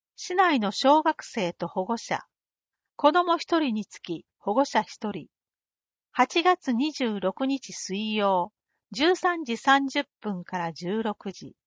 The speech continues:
大久保ふれあいセンタ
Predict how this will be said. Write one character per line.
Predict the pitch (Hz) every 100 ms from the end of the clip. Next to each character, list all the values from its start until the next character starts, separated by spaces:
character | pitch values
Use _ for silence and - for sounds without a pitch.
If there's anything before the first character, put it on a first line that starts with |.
| _ _ _ _ _ _ _
大 | - 285 330
久 | -
保 | 269 277
ふ | 269 269
れ | 285 311
あ | 311
い | 285
セ | - 269
ン | 214
タ | - 185 180